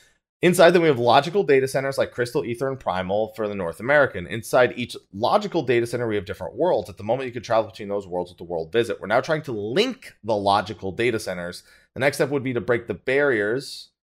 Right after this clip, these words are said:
and the barrier between logical data centers is really thick, and we need some magic to break them.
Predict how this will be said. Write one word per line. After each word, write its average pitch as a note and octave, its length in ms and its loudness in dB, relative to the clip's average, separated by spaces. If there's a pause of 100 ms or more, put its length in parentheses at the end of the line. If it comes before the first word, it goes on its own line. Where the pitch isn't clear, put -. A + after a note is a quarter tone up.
(180)
and G#2 240 2
the G2+ 60 -2
barrier A#2 320 4
between A2 320 -4
logical D#3 400 0
data A#2+ 240 -2
centers A2 260 -8
is F#2 180 -14
really A#2 220 0
thick, A2+ 320 -4
and F2+ 100 -8
we G2 100 -6
need C3 200 -6
some G2+ 320 -4
magic G#2 560 -6
to F#2+ 80 -12
break F2+ 380 -6
them. C2 240 -20